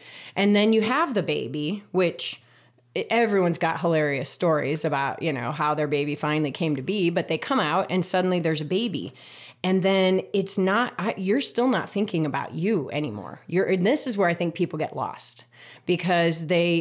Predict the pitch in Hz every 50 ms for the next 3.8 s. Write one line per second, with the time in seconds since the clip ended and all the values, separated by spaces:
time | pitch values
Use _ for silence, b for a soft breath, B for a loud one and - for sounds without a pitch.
0 | - - 175 170 - - 214 190 - - - 175 170 170 165 165 156 147 151 156
1 | 156 175 202 240 220 - - - - 185 - - 170 165 165 170 165 156 151 -
2 | - 165 151 156 - - 156 160 160 165 165 156 151 147 - - - 160 151 156
3 | 156 - 170 175 - 220 214 214 208 208 208 220 247 285 294